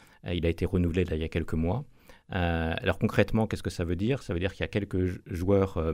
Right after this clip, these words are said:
des jeunes joueurs du Stade Toulousain qui vont, euh, de temps en temps, euh, à Shizuoka. Et là, par exemple, en ce moment, il y a un joueur de Shizuoka qui est en échange,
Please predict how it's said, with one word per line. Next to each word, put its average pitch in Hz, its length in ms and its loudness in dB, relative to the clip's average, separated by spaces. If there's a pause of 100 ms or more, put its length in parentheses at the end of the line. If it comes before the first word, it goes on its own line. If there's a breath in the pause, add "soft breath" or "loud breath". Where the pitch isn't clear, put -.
des 87 180 -2
jeunes 110 160 4
joueurs 107 220 4
du 95 40 -4
Stade - 200 -4
Toulousain 92 320 2
qui 92 160 -2
vont, 117 220 4 (440 loud breath)
euh, 85 160 0
de 85 80 -2
temps 85 240 -4
en - 40 -8
temps, - 380 -6
euh, 85 140 -2
à 85 60 -2
Shizuoka. 85 560 -4 (320 loud breath)
Et 90 120 0
là, 92 180 2
par 82 160 -2
exemple, 90 220 -2
en 98 60 -4
ce - 120 -6
moment, 92 280 2
il - 160 -4
y 82 80 -2
a 82 60 0
un 85 60 0
joueur 95 200 2
de 90 60 -2
Shizuoka 87 580 -2
qui - 120 -6
est 87 40 0
en 82 80 -2
échange, 98 480 -4